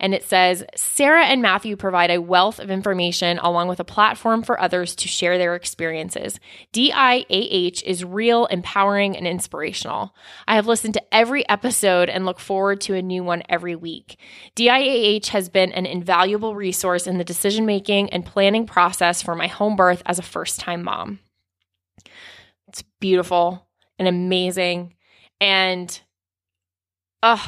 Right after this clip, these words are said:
just so cool. Every single episode is just so humbling to me. We have a hundred and eighty plus episodes now,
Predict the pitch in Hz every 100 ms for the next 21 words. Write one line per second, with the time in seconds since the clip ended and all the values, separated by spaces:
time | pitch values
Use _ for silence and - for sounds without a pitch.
0 | - 190 - 196 175 175 165 - 226 233
1 | 233 220 190 185 180 180 180 180 165 -
2 | 202 185 180 170 175 175 180 170 170 180
3 | 175 170 - - - 202 196 190 180 180
4 | 175 170 175 - - - 170 165 175 165
5 | 165